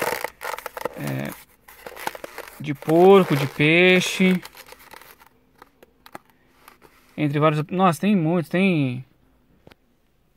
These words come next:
yakisoba japonês. Tem, nossa, tem muitos pratos.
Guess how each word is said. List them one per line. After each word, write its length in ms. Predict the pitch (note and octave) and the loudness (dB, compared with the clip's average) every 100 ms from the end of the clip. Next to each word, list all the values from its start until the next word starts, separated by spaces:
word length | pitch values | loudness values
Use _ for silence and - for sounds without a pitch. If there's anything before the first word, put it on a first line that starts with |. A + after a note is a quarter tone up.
| - _ - _ _ _ _ _ - | -20 _ -20 _ _ _ _ _ -4
yakisoba 480 | D#3 D#3 - E3+ D#3+ | -4 -2 -2 2 4
japonês. 1300 | D3 C#3+ B2+ C3+ D#3 F3 F3+ F3+ F3+ F3 - - _ _ _ _ - _ - | 2 -2 -4 -2 2 4 4 4 2 -2 -6 -12 _ _ _ _ -20 _ -10
Tem, 240 | E3+ F#3+ | -8 -4
nossa, 260 | F#3+ G#3 G3 | 0 0 2
tem 80 | |
muitos 400 | G3+ G3 G3 G#3+ | 4 6 6 2
pratos. 540 | - C#3+ C#3+ - - | 0 -4 -4 -12 -20